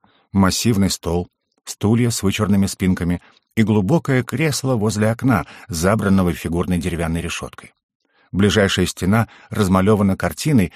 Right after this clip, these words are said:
на какую-то божественную тему. Стол ломится от тарелок с едой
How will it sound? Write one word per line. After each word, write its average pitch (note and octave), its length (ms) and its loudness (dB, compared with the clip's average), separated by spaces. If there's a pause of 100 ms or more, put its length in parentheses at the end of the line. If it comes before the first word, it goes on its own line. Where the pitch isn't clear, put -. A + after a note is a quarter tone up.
(200)
на A2+ 160 6
какую-то C#3+ 500 0
божественную C#3+ 760 0
тему. A2+ 400 -6 (460)
Стол G2+ 500 2
ломится F2 420 0
от D2+ 120 -8
тарелок E2 400 -4
с - 140 -12
едой G#2 360 0